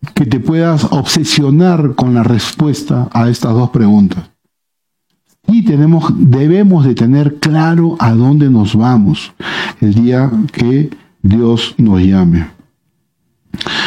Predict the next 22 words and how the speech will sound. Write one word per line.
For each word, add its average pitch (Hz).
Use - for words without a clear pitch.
Y 135
otra 147
cosa 170
que 131
debemos 127
de 131
tener 120
claro 156
es 127
la 120
inse-, 208
es 170
una 175
insensatez 196
hacer 147
planes 185
sin 120
tener 135
en 131
cuenta 143
a 104
Dios. 101